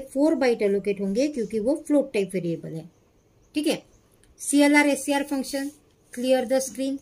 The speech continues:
screen clear हो जाएंगे आपके आउटपुट screen। ठीक है, then printf, printf में आपने जो लिखा है वो output screen पे print हो जाएगा। Control string constant print नहीं होती है,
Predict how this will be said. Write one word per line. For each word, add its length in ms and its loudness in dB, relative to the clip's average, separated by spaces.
screen 380 -4
clear 280 0
हो 120 0
जाएंगे 280 -2
आपके 220 -4
आउटपुट 360 -4
screen। 340 -8
ठीक 140 -4
है, 120 -2
then 260 8
printf, 420 4
printf 380 -2
में 100 0
आपने 300 0
जो 140 0
लिखा 240 -4
है 200 0
वो 120 2
output 340 -2
screen 280 -4
पे 200 0
print 320 8
हो 100 2
जाएगा। 460 0
Control 320 2
string 280 -2
constant 520 -2
print 280 0
नहीं 200 2
होती 300 -4
है, 140 -4